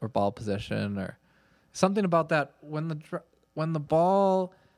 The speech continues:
for me, gets forward in my stance,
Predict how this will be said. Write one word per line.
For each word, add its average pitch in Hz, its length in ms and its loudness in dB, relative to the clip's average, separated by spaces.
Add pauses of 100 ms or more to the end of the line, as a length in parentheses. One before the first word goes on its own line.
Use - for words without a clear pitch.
(180)
for 151 180 -2
me, 147 680 0
gets - 540 -6 (440)
forward 131 840 0 (220)
in 131 100 -6
my 110 140 -6
stance, 107 680 -10